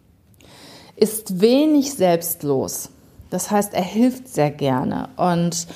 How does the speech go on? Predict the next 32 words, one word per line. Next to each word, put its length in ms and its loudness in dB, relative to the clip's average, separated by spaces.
ja, 320 4
da 160 4
wird 160 2
er 160 4
auch 160 0
manchmal 360 0
ausgenutzt. 760 0
Da 60 0
muss 180 -2
man 200 2
ein 40 0
bisschen 300 -2
aufpassen. 760 2
Das 240 -2
heißt, 340 0
ähm, 640 0
der 220 2
stetige 480 0
Mensch 300 0
kann 260 2
nicht 200 2
gut 240 -4
Nein 340 2
sagen. 460 2
Es 140 -4
tut 180 -4
ihm 160 -2
wirklich 480 -4
weh, 320 4
Nein 400 2
zu 220 -2
sagen. 640 2